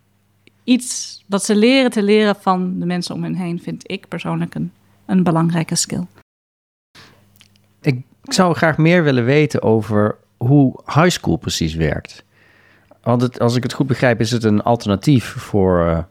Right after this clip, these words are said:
Speaker 2: V W O of, nou, ik, ik weet niet, middelbare
Speaker 1: Ja.
Speaker 2: school. Ik,
Speaker 1: Ja.
Speaker 2: ik, is high school een bepaald niveau? Net zoals bijvoorbeeld havo of V W O of
Speaker 1: Welke vakken en hoeveel vakken je doet, bepaalt de,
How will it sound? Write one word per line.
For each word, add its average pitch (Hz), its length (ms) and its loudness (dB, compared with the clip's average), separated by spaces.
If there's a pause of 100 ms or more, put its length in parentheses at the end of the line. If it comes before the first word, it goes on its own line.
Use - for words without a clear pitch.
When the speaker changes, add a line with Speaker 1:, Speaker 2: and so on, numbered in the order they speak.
(200)
Speaker 2:
V 92 260 0 (140)
W 90 60 4
O 117 120 4
of, - 460 -6 (120)
nou, 95 140 -6
ik, - 120 -14
ik - 100 -18
weet 95 120 0
niet, 92 140 0
middelbare 104 380 2
Speaker 1:
Ja. 90 60 -2
Speaker 2:
school. 120 500 -2
Ik, - 80 -6
Speaker 1:
Ja. 160 140 0
Speaker 2:
ik, - 240 -10 (360)
is - 160 0
high 135 200 2
school 151 260 2
een 131 80 4
bepaald 123 320 0
niveau? 101 580 2
Net 117 160 -2
zoals - 240 -2
bijvoorbeeld 104 420 -2
havo 98 560 0
of 95 320 -6
V 92 300 2 (120)
W 95 60 4
O 104 140 2 (120)
of - 340 -14 (100)
Speaker 1:
Welke 240 380 0
vakken 254 420 -2
en 208 80 0
hoeveel 185 420 -2
vakken 240 360 -2
je 220 100 0
doet, 226 220 -4
bepaalt 170 720 -2
de, - 120 -16